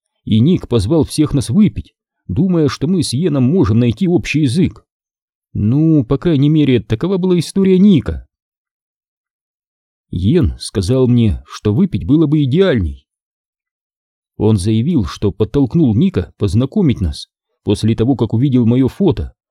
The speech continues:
на стене в дерьмовой квартире Ника в Южном Сан-Франциско. В любом случае, у нас с Ником было прошлое.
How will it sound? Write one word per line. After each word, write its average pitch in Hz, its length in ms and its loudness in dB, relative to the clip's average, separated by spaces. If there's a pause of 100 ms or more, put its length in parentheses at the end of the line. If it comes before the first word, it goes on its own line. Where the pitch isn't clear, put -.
(140)
на 107 160 0
стене 165 380 0
в 82 100 -8
дерьмовой 139 440 0
квартире 139 460 -2
Ника 143 400 -2 (280)
в - 80 -10
Южном 120 400 0
Сан-Франциско. 151 920 -2 (1000)
В 82 140 -6
любом 135 380 2
случае, 123 580 -2 (380)
у - 120 -4
нас 127 260 0
с - 40 -12
Ником 127 380 0
было 127 260 2
прошлое. 98 580 -2